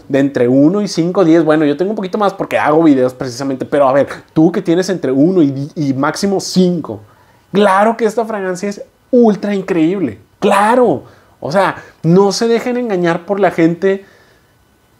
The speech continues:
que no normalmente... Espero que... a ver, espero que esté expresando correctamente mi punto.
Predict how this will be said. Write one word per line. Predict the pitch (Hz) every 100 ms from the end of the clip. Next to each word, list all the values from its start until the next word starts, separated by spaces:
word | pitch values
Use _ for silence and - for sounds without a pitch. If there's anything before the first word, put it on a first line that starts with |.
| _ _ _ _ _
que | - 165
no | 165 170 175 180 190 202 202 - - _ -
normalmente... | 151 151 151 175 180 180 180 185 190 - _ - - - _ _ _ - _ _ _ _ _ _ _ _ - - -
Espero | 147 - 226 240
que... | -
a | -
ver, | - - _ _ - - _ _ _ _ _ _ _ - - - _ -
espero | 156 - 277
que | 294
esté | -
expresando | 240 - 220 214 208 214
correctamente | 196 165 202 185 180
mi | 170
punto. | 135 131 120 -